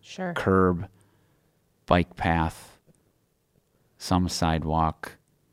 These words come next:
Speaker 2: median, turn lanes.
Speaker 1: Like a
Speaker 2: Uh,
Speaker 1: real road.
Speaker 2: Like a real road.
Speaker 1: A real road that has safety features to keep everybody, 'cause how busy is the road? Have we noticed? Or
Speaker 2: Ye-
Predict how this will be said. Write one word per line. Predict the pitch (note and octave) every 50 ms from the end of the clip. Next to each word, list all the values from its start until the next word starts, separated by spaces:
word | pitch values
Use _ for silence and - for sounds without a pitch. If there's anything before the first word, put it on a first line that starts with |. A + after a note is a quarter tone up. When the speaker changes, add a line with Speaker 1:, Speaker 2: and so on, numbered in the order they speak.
| _ _ _ _ _ _ _ -
Speaker 2:
median, | - F#2 F#2 F#2 F#2 F2 F#2 F2 F2 F2 E2+ E2 D#2 D#2 E2+ F#2+ - _ _ _ _ _ _ _ _ _ _
turn | - - - F#2 F#2 F#2 F2+ F2
lanes. | F2 E2 E2 E2 D#2+ D#2 D2+ D#2 D2 - - - - - _ _ _ _ _ _ _ _ _ _ _ _ _ _ _ _ _ _ _ _ _ _ -
Speaker 1:
Like | C#3 C3+ -
a | F#3
Speaker 2:
Uh, | E3+ E3
Speaker 1:
real | F3+ F#3+ F3+ F3+ F3
road. | E3 E3+ E3+ F3+ F#3+ F3 D#3+ D3+ D3+ -
Speaker 2:
Like | - G#2+ G#2 -
a | A2
real | G#2 G#2 G#2+ G#2+ G#2 G#2
road. | F#2+ F2+ E2 D#2+ D2+ C#2 D2
Speaker 1:
A | F#3
real | E3+ F3 F3+ F#3+ F#3+ F#3
road | F3+ E3+ E3 D#3+ D#3+ D#3+ E3 D#3+
that | E3+ E3 D#3
has | D#3+ E3+ F3 E3 D#3 D#3+
safety | - - D3 D3+ - - D3+ D3
features | - - C3+ C#3 - - A#2 D3+ D3+ -
to | E3
keep | D3+ - D#3+ D3+ -
everybody, | D3+ D3+ D3 D3+ D#3 D#3+ D#3+ D3+ -
'cause | - - G3 F#3 - - - _ - - G#3+ - -
how | B3 B3
busy | A#3+ A3+ A3 G3 F#3+ G3+ F3 D#3+
is | D#3+ E3
the | E3 E3
road? | D3+ D3 C3+ - - - - - _ _ _ _ _ _ _ _ _ _ _ _ _ _ _ _ _ _ _ _ _ _ _
Have | - F#3+ F3
we | E3+ E3
noticed? | D#3+ D#3+ D#3 D#3 E3 F#3 G3 - - - - - _ _ _ _ _ _ _ -
Or | - F#3+ F#3
Speaker 2:
Ye- | E3+